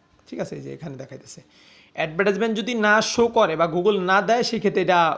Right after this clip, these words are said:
চলে গেছে, এটা কোনো সমস্যা নাই। তো এটা যদি না আসে, সেক্ষেত্রে স্ক্রল ডাউন করে মিডলে চলে যাবেন।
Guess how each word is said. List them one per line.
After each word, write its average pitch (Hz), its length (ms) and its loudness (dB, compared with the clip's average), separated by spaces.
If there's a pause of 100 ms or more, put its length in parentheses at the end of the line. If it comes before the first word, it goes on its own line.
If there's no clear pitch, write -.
চলে 196 200 2
গেছে, 143 360 -6 (140)
এটা 190 140 -2
কোনো 214 180 -2
সমস্যা 160 380 -4
নাই। 165 160 -6 (500)
তো 202 80 -2
এটা 185 80 -2
যদি 220 140 -6
না 220 220 4
আসে, 240 320 0
সেক্ষেত্রে 214 440 0
স্ক্রল 208 220 2
ডাউন 202 220 2
করে 214 160 -2
মিডলে 196 360 2
চলে 160 220 -2
যাবেন। 117 240 -8